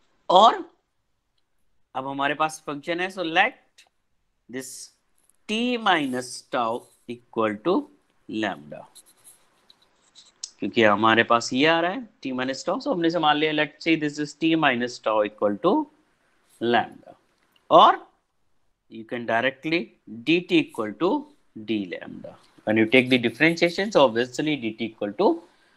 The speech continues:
d lambda, because this is the constant, so it will be zero।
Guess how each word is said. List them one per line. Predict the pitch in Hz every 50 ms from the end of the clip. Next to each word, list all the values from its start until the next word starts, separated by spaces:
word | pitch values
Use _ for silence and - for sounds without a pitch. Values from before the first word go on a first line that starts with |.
| _ _ _ -
d | 117 139 143 131
lambda, | 117 98 87 90 87 90 90 87
because | 101 101 107 107 95
this | - 110 104 - 131
is | 131 120
the | 123 127
constant, | 123 127 120 120 120 120 120 - 170 170 208 -
so | - 131
it | 117 104 - -
will | 98 98
be | 104 113 110
zero। | 92 95 82 71 -